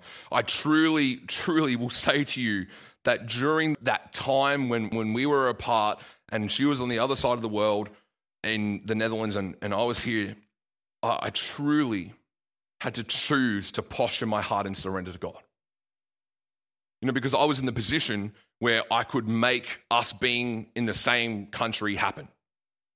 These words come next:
Could have done it. But we knew we had a plan. We knew God had spoken to us. And we knew that God had something for our future. But that didn't involve Lisa coming straight here.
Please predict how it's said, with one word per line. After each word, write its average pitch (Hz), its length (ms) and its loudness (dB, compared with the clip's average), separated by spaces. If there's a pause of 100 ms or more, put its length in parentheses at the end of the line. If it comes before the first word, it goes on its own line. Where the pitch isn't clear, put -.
(600)
Could 196 140 6
have 165 80 4
done 110 200 2
it. - 120 -10 (1120)
But 123 140 4
we 131 120 2
knew 143 300 4
we 139 120 2
had 117 200 2
a 104 40 -2
plan. 92 580 -4
We 117 100 -2
knew 147 200 2
God 127 280 2
had 107 100 -4
spoken - 640 0
to 98 180 -4
us. - 440 -8 (1000)
And 123 240 0
we 120 140 2
knew 131 380 4
that 123 260 -2
God 123 280 2
had 123 160 0
something 127 340 -2
for 131 160 -2
our 135 80 0
future. 113 480 -4 (580)
But 123 140 0
that 127 220 2
didn't 147 240 0
involve 117 560 0
Lisa 113 340 0
coming 98 340 -4
straight - 380 -2
here. 87 220 -14